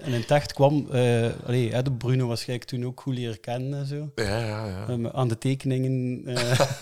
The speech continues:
Speaker 1: <laughs> vermoed ik dat dan zo, allee.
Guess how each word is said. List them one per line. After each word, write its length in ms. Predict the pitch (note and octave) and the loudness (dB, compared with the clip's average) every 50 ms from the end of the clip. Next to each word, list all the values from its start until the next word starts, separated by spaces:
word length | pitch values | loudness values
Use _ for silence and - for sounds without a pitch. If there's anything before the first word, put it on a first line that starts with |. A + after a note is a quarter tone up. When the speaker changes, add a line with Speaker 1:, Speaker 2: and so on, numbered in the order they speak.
| - - - - - - - | 0 -2 -2 -4 -8 -12 -12
Speaker 1:
<laughs> 600 | - - - - - - G3+ F#3 F3 E3+ - A#2 | -10 -10 -8 -6 -4 -4 -4 -4 -6 -6 -4 -2
vermoed 260 | A#2+ A#2 C3 D3 D3+ | 2 4 4 6 6
ik 120 | D3+ C#3 C#3 | 6 4 4
dat 280 | C#3 C3+ C3+ - - - | 4 4 2 0 0 0
dan 200 | D#3 D3+ D3 C3 | 0 0 0 0
zo, 200 | C#3+ D3 D3 C#3 | 0 0 0 0
allee. 280 | C3 A#2+ A#2+ A2+ G2+ | 0 -2 -4 -6 -8